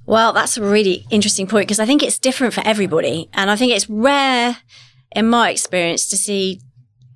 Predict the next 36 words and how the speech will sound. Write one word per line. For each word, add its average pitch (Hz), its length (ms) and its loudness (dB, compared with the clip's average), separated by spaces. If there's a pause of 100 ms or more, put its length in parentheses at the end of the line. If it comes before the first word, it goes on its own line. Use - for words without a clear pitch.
(260)
each - 440 -2 (220)
partner 196 320 -2
come 185 240 -6
to - 80 -6
that 170 140 -2
decision 180 320 -4
at - 60 -10
the - 40 -10
same 180 260 -4
time. 127 560 -4 (540)
So 240 100 -2
there's 240 140 2
different 262 360 -2
ways 202 300 0
relationships 180 600 -2
end. 165 260 -2
Either 220 380 2
it's, - 440 -2 (120)
you 160 160 -4
know, 185 60 -4
betrayal 190 680 -2
or 185 60 -2
something - 260 -6
huge 233 380 -4
happens, 170 440 -8
which - 160 -4
is - 60 -6
traumatic 180 480 -6
for - 140 -10
one 180 300 -2
party 165 420 -4
mainly 165 320 -4
more 165 180 -2
than - 160 -12
the 156 100 -4
other. 170 300 -4